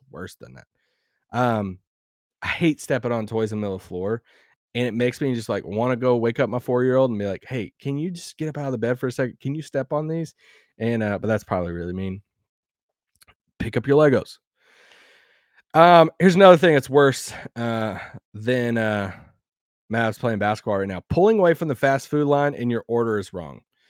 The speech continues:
I know this is, like, super American first world thing here, and, uh,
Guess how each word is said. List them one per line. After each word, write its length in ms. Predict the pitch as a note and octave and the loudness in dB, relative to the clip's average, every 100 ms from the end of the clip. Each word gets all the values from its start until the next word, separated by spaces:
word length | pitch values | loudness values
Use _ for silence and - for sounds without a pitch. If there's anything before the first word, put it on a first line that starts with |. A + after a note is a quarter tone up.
| _ _ - | _ _ -4
I 60 | C#3 | 2
know 160 | D#3 | 2
this 160 | D3+ C#3 | 2 -2
is, 100 | C#3 | 0
like, 240 | C3 A2 | 0 0
super 300 | - C3 B2 | -6 -4 0
American 460 | C3 A2+ A2+ - A2+ | 0 2 0 0 -4
first 300 | G#2+ G#2+ - | -2 -4 -2
world 360 | G#2 G#2+ A2 G#2+ _ | -4 -2 -4 -8 _
thing 260 | A2 A2 G#2+ | -6 -4 -4
here, 280 | A2 A2 - | -4 -6 -8
and, 300 | F#2+ F#2+ F#2+ | -10 -10 -10
uh, 260 | F#2 E2 | -10 -12